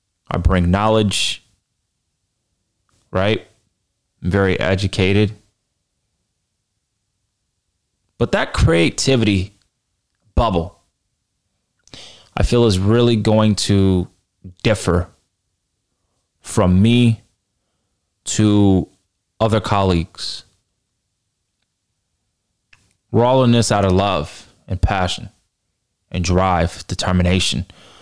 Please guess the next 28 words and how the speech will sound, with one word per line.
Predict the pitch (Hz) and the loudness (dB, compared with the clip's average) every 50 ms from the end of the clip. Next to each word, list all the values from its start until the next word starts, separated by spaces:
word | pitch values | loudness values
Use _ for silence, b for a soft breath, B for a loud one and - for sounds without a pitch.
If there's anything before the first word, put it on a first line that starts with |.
| b b b b b b b b b b b b b _ _ _ _ _ _ _ _ _ _ _ _ _ _ _ _ - | b b b b b b b b b b b b b _ _ _ _ _ _ _ _ _ _ _ _ _ _ _ _ -4
I | 139 165 | 0 0
might | 170 160 135 127 | 0 2 2 0
have | 131 123 101 98 | 0 0 0 0
different | 120 117 - 120 120 107 | 0 0 2 2 2 4
goals | 113 117 120 117 101 104 | 4 4 4 4 4 4
than | 110 | 4
other | 110 104 104 | 4 2 2
people. | 98 - - 107 98 - 95 90 | 2 2 0 0 0 0 -2 0
People | - - 117 98 - 101 | 0 0 0 2 2 2
might | 104 104 101 | 2 2 2
be | 95 98 | 0 0
just | 92 101 98 95 - | 0 0 -2 0 0
doing | 107 104 104 104 | 0 2 2 2
this | 104 101 - | 2 0 0
because | - 92 104 101 | -2 -2 0 0
they're | 101 107 104 | 0 0 0
a | |
fan. | - - - 95 92 78 80 87 85 - _ _ _ _ _ _ _ _ _ _ _ _ _ _ | -2 -2 -2 -2 -2 -2 -4 -4 -6 -10 _ _ _ _ _ _ _ _ _ _ _ _ _ _
That's | 123 117 - - | -4 -4 -2 0
it. | 165 175 - - _ _ _ _ _ _ _ _ _ | 0 0 -2 -4 _ _ _ _ _ _ _ _ _
They | _ - | _ -4
just | - 95 - | -4 -2 0
wanna | - 98 98 | 0 0 2
get | 95 101 - | 0 0 0
their | 92 87 | 0 0
opinion | 85 - - 117 113 117 120 | 0 0 2 2 2 2 2
out | 123 123 123 - | 2 0 0 0
there. | 143 143 147 139 | 0 2 0 0